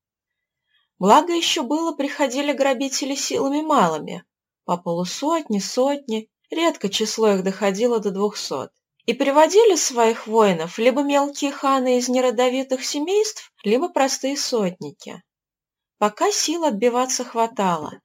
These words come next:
но каждая схватка уносила жизнь нескольких дружинников. Из крестьянских семей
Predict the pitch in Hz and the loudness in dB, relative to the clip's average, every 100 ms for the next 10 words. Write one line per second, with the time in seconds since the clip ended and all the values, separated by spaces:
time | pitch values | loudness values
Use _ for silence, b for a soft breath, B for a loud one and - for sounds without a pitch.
0 | _ _ _ 175 180 214 220 220 220 - | _ _ _ -6 -2 2 0 2 -2 -2
1 | - 254 339 - 214 196 196 196 262 247 | -4 -2 -2 -4 -2 2 2 2 0 0
2 | 220 214 302 254 196 220 - 214 - 202 | 0 0 -2 0 0 -2 -4 -12 -10 -8
3 | 190 185 170 156 151 180 - - - _ | -4 -4 -4 -8 -10 -14 -16 -20 -20 _
4 | _ _ _ _ b b b 180 - 196 | _ _ _ _ b b b -8 -2 -2
5 | 196 196 220 262 - 254 - 240 220 196 | -2 0 0 0 -2 -4 -4 -2 0 0
6 | 165 175 | -2 -8